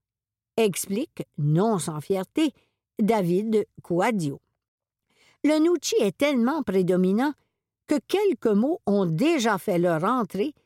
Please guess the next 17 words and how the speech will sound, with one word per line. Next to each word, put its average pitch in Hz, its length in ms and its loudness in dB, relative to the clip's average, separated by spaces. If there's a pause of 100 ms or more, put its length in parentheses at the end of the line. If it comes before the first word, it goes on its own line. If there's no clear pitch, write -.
(280)
dans 233 180 2
les 233 200 2
grands 185 420 0
dictionnaires 196 680 0
de 165 500 2
langue 226 340 0
française. 151 800 -10 (800)
C'est 330 180 0
le 320 120 2
cas 370 180 0
du 196 220 2
mot « 240 340 2 (200)
chip » - 340 -4 (560)
que 202 120 2
Wikipédia 202 1000 0
définit 196 680 0
comme « 240 340 0